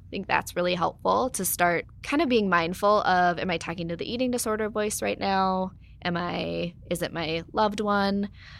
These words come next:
Um, and then I think within the relationship, kind of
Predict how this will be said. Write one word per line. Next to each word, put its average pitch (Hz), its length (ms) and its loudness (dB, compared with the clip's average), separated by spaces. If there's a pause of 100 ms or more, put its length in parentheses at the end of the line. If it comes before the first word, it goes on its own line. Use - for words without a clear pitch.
(220)
Um, 180 500 2 (720)
and 214 280 4
then 254 140 4
I 311 80 4
think 269 260 -2
within 196 520 0
the 208 100 0
relationship, 185 1000 -4
kind 226 240 -2
of 285 240 -2